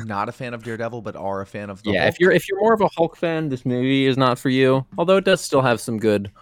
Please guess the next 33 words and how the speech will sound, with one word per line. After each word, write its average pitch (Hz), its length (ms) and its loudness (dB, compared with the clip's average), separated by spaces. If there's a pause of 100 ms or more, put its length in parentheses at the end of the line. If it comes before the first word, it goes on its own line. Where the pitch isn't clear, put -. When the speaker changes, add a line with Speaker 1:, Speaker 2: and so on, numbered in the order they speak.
(180)
Speaker 2:
Hulk. 101 340 0
Like, 123 260 2
if, 160 160 2
if 196 380 2
you're 247 100 6
a - 20 6
fan 190 220 4
of 156 80 0
the 160 80 4
show, 107 400 6
then 107 160 2
you 104 80 2
will 98 140 2
like 85 240 -2
this 95 180 -6
movie. 95 220 -2
If 95 60 0
you're - 140 2
a - 20 0
Speaker 1:
Correct. 104 220 0
Speaker 2:
fan 98 140 0
of 95 140 -4
Daredevil, 92 500 -2
you 98 160 -2
will 92 100 -4
like 90 220 -6
this - 200 -8
movie. - 280 -8
Speaker 1:
It's - 160 -4
got 240 160 -6
some 185 160 -6
really 156 220 -4
cool 117 580 -8